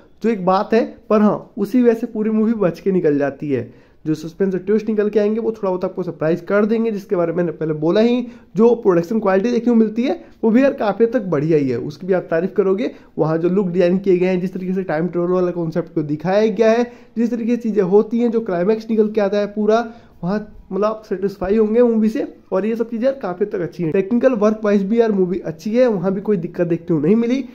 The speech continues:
फिर बात आती है बीजीएम के बारे में, तो मूवी का बैकग्राउंड स्कोर मेरे को डिसेंट लगा, गाने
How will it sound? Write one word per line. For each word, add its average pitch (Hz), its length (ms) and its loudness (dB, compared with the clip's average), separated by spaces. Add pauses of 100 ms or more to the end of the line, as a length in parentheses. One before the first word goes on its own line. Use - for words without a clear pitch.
(200)
फिर 233 120 2
बात 226 160 0
आती 220 180 -2
है 196 140 0
बीजीएम 196 360 2
के 240 80 4
बारे 196 200 4
में, 254 140 2 (280)
तो 208 60 -4
मूवी 233 180 2
का 254 80 4
बैकग्राउंड 214 400 2
स्कोर 226 200 2
मेरे 220 120 2
को 214 120 0
डिसेंट 196 340 2
लगा, 226 220 0
गाने 185 440 0